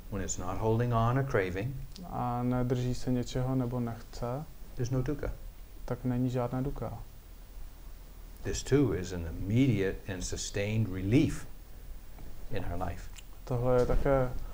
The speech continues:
Speaker 2: okamžitý a trvalý, eh,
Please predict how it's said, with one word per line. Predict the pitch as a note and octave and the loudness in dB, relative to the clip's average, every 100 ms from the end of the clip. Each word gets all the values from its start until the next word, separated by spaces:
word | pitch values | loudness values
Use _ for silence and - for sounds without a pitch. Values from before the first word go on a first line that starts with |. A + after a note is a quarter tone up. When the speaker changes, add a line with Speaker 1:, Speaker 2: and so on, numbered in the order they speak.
| - | -2
Speaker 2:
okamžitý | C3 B2+ B2+ A#2 B2 A#2 B2 A#2+ B2 | 0 4 6 6 4 4 2 2 2
a | A#2+ A#2 A#2+ A#2+ - | 0 0 -2 -6 -6
trvalý, | B2 A#2+ A#2+ B2 A#2+ - - - - - | -2 0 2 0 -4 -8 -8 -8 -8 -6
eh, | A#2+ A#2 A#2 | -4 0 2